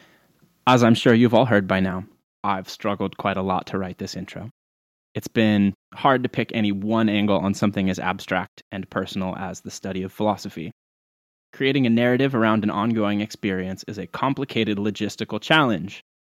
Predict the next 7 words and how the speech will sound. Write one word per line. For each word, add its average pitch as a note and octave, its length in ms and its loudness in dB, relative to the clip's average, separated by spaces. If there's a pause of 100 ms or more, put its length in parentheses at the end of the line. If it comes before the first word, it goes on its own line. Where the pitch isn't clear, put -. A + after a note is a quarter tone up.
(140)
sort G#2+ 200 -2
of F#2+ 80 -2
an G2+ 80 2
uncertainty G#2+ 840 0 (100)
indeterminacy A2 760 0
principle G#2 420 -4
situation. G2 640 -6